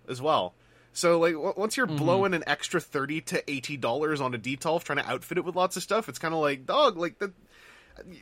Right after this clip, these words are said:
Speaker 1: this, I mean, you can, it's fine, and I don't wanna make anyone feel bad if they're from the era and they still are enjoying their Detolf wall. It's just like, it's a thing to talk someone out of in,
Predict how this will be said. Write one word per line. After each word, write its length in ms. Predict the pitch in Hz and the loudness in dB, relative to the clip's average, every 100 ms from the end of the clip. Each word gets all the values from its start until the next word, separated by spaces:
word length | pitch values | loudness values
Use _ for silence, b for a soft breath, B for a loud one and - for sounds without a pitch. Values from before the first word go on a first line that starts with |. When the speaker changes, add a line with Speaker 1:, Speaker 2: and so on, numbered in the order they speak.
| - | -20
Speaker 1:
this, 220 | - 190 - | -12 -8 -6
I 60 | 190 | -2
mean, 200 | 226 220 | -2 -2
you 100 | 233 | -2
can, 500 | - 294 269 208 220 | 2 6 6 4 0
it's 160 | 180 | -4
fine, 560 | - - 262 220 165 156 | -10 2 4 6 4 2
and 160 | 156 170 | 0 0
I 60 | |
don't 120 | 180 294 | 2 2
wanna 140 | 254 | 2
make 120 | 214 | 2
anyone 200 | 220 196 | 0 -2
feel 240 | - 175 190 | -2 0 2
bad 240 | 156 139 | 4 4
if 100 | 123 | 4
they're 120 | 151 | -2
from 240 | 127 151 147 | 0 0 0
the 120 | 120 | 0
era 360 | 139 151 117 117 | 2 2 2 0
and 100 | 117 | -4
they 80 | |
still 280 | 120 - 143 | -6 -4 -2
are 120 | 131 | -2
enjoying 380 | 120 120 123 123 | -2 -4 -4 -4
their 140 | 117 113 | -4 -6
Detolf 400 | 147 135 117 107 | -4 0 0 -2
wall. 320 | 101 98 107 | -4 -4 -6
It's 100 | 110 | -6
just 180 | 139 139 | -6 -2
like, 300 | 131 110 b b b b _ - | -2 -2 b b b b _ -12
it's 160 | 143 - | -8 -6
a 60 | |
thing 240 | 170 233 233 | 0 0 0
to 80 | 147 | -2
talk 260 | 175 175 | 2 2
someone 320 | - 147 143 - | 0 -4 -4 -2
out 200 | 147 147 | 0 0
of 220 | 127 101 | -2 -6
in, 140 | 110 | -10